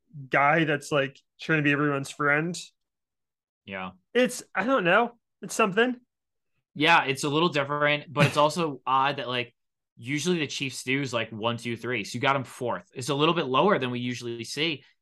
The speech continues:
Speaker 2: but I think you could have gone a little lower. But let's, let's go on to the, uh,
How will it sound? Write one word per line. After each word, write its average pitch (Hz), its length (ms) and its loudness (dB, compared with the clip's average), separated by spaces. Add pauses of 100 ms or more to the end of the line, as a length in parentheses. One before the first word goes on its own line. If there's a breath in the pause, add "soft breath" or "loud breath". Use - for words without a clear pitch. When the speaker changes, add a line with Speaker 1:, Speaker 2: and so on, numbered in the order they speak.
(140)
Speaker 2:
but 135 100 -2
I 143 80 4
think 156 140 -2
you 165 80 -6
could 175 120 2
have 147 40 0
gone 151 120 4
a 139 40 0
little 147 200 -2
lower. 135 300 0
But 135 180 -8 (120)
let's, 151 640 -4 (100)
let's 147 200 -8
go 156 160 -4
on 143 180 0
to 139 120 -6
the, 131 240 -2
uh, 123 200 -2